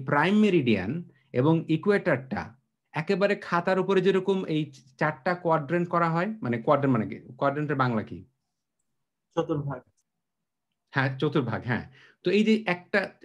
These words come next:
Speaker 1: চারটা চতুর্ভাগ, মানে এই, এটাকে ভাগ করে তুমি কোনো একটা লোকেশন বার করতেছো, তো এখান থেকেও ওই দুটো দাগ থেকে তুমি বের করতে পারো, হ্যাঁ, বাংলাদেশ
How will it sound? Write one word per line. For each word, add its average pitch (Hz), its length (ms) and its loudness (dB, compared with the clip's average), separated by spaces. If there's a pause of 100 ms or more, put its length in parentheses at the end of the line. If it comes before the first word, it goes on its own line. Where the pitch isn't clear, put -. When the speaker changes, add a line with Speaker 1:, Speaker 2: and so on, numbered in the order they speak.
(100)
Speaker 1:
চারটা 180 320 0
চতুর্ভাগ, 175 380 -2 (220)
মানে 131 140 2 (120)
এই, 139 160 2
এটাকে 160 300 -2
ভাগ 147 180 0
করে 151 160 0
তুমি 151 140 -2
কোনো 147 120 -2
একটা 139 140 0
লোকেশন 139 300 -2
বার 135 140 2
করতেছো, 143 300 -6 (380)
তো - 40 -8 (200)
এখান 254 240 4 (120)
থেকেও 113 280 4 (400)
ওই 240 100 6 (120)
দুটো 220 140 2 (100)
দাগ 165 120 2 (100)
থেকে 175 180 -4
তুমি 180 180 2
বের 143 140 0
করতে 131 200 -4
পারো, 104 220 -2
হ্যাঁ, 151 380 0 (640)
বাংলাদেশ 156 640 0